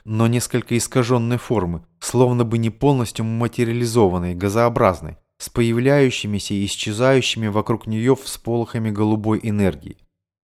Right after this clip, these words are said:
Херриган ошеломленно уставился на экран, а Кис с улыбкой на губах внимательно наблюдал за его реакцией. «Это ваш пресловутый убийца, лейтенант», сказал он.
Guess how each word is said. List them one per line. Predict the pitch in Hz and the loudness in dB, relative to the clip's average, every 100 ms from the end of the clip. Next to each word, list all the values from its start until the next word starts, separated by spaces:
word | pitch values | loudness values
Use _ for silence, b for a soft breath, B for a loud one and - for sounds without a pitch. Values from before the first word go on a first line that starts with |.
| _ | _
Херриган | 107 110 120 143 - | -2 0 0 -2 -2
ошеломленно | 110 - 98 95 92 101 104 107 | -8 -6 -4 0 0 0 0 -2
уставился | 98 - 90 85 87 - | -4 -6 -4 -4 -4 -6
на | 85 87 | -6 -6
экран, | 85 92 85 82 _ _ - | -6 -6 -6 -8 _ _ -10
а | 90 | -8
Кис | - 104 | -4 -2
с | - | -2
улыбкой | 113 110 117 - 107 | 0 0 0 -2 -2
на | 101 | 0
губах | 98 95 120 - | -2 2 2 2
внимательно | 104 98 95 101 113 123 123 | -2 -2 0 0 0 -2 -4
наблюдал | 123 107 98 98 101 104 | -4 -4 -2 0 0 0
за | 95 | 0
его | 98 95 | -2 0
реакцией. | 92 85 82 - - - - _ _ _ _ | 0 0 -2 -10 -14 -16 -20 _ _ _ _
«Это | 120 - 135 | 2 4 6
ваш | 143 135 | 6 6
пресловутый | - 135 - 135 139 135 135 | 0 -2 2 4 4 2 0
убийца, | 117 120 107 143 - 98 | 0 -2 -2 -2 -2 -2
лейтенант», | 101 107 110 110 82 | -2 -2 2 2 0
сказал | - - 92 95 92 | -8 -6 -2 0 -2
он. | 95 80 | -4 -6